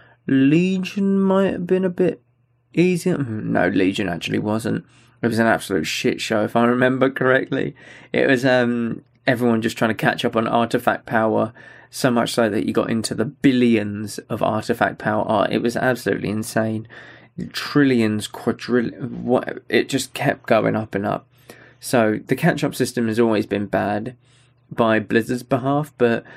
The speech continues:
they've always found a way to help in the later patches.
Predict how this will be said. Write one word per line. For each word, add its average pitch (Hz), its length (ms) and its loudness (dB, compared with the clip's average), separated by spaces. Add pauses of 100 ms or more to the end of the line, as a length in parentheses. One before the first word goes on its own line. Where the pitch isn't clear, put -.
(140)
they've 139 160 2
always 156 240 4
found 127 240 0
a 120 60 2
way 120 180 2
to 113 360 0 (260)
help - 540 0 (120)
in 113 320 -2
the 104 160 0
later 110 300 0
patches. - 600 -2